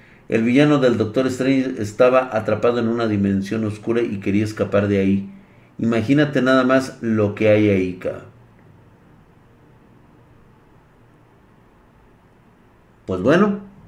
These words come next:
se los dejo de tarea. Muchísimas gracias. Los espero el día de mañana. Es Viernes de Terror, nueve treinta P M, horario de la Ciudad de México. Hoy nos vamos a desplazar un poquito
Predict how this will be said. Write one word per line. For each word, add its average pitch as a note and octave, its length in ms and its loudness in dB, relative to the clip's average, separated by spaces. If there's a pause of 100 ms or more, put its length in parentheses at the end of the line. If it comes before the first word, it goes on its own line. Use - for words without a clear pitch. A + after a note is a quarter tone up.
(140)
se E3+ 160 4
los D#3+ 160 4
dejo E3 240 4
de D#3 80 4
tarea. A2 460 2
Muchísimas G3+ 600 2
gracias. A3 540 4
Los D#3+ 120 -2
espero G3+ 300 2
el F#3+ 60 2
día G#3 120 4
de G3 80 2
mañana. F#3+ 640 2
Es G3 460 4 (340)
Viernes F#3+ 480 4
de C#3+ 80 0
Terror, F#3+ 600 4
nueve F3 300 4
treinta F3 720 0
P E3+ 260 -2
M, E3 460 2
horario D3 540 4
de C3+ 140 2
la A#2+ 160 2
Ciudad B2 440 0
de B2 80 2
México. A2+ 600 -4
Hoy D#3+ 200 4
nos D3+ 140 -2
vamos D3 280 -4
a B2+ 60 -2
desplazar A2+ 440 -6
un C#3+ 140 -10
poquito B2 680 -8